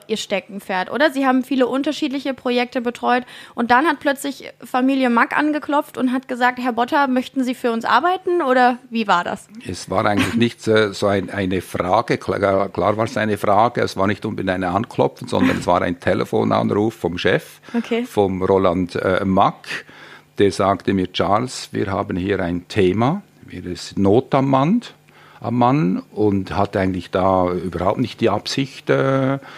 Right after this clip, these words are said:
Speaker 2: bin dann hierher gekommen, es wurde mir dann alles, äh, erklärt und auch, äh, wie und warum und, und so weiter und habe mich dann am gleichen Nachmittag entschieden, „Jawohl, das, äh, da engagiere mich, ich mich und, äh, ziehe das zusammen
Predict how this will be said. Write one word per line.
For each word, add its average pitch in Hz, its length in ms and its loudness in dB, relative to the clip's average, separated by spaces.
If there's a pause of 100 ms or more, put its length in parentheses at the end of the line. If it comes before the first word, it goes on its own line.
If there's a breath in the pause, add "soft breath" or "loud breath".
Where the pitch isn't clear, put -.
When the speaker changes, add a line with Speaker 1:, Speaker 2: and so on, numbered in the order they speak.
(320 loud breath)
Speaker 2:
bin 107 160 4
dann 104 160 2
hierher 104 300 6
gekommen, 143 580 -4
es - 80 -10
wurde 107 240 -2
mir 104 160 -4
dann 110 180 -4
alles, 110 360 -2
äh, 107 40 6
erklärt 107 920 2
und 117 320 0
auch, 131 340 2
äh, 123 260 0 (220)
wie 123 220 0
und 120 100 -2
warum 127 460 0
und, 120 160 -4
und 127 160 -6
so 123 100 -6
weiter 117 360 0
und 98 120 -2
habe 101 200 2
mich 101 120 -6
dann 101 140 2
am 98 100 0
gleichen 101 320 2
Nachmittag 95 480 -4
entschieden, 90 480 -4
„Jawohl, 101 380 2 (500 loud breath)
das, - 380 -2
äh, 95 260 2
da 95 160 2
engagiere 107 540 0
mich, 143 340 -6
ich 123 220 -4
mich 131 360 0
und, 98 380 0
äh, 95 240 -2 (100)
ziehe 98 360 0
das - 440 -10 (220)
zusammen 127 760 0